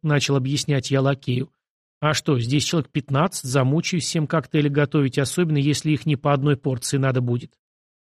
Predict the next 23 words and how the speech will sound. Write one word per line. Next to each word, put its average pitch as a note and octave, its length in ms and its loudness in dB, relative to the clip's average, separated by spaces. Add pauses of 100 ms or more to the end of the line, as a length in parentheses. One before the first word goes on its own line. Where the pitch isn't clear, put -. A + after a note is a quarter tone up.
(120)
«Шесть - 380 2
частей G#3 380 0
томатного», D3 680 2 (280)
ничего D#3 320 2
не C3 120 4
мерил, D#3+ 320 4
плюхнул D3 420 0
на C#3+ 100 2
глазок. C#3 500 0 (320)
«И C#4 140 4
три G3 260 2
части D#3+ 400 0
водки. C3+ 500 -2 (380)
Осторожно, D3+ 680 4
по - 180 0
ножу, C#3+ 400 6
чтобы D3 300 0
не D#3+ 100 2
смешались. D#3+ 720 -2 (340)
Готово. G3 600 4 (240)
Первую D3+ 360 6
порцию G#3+ 500 2
хозяину». D3 640 2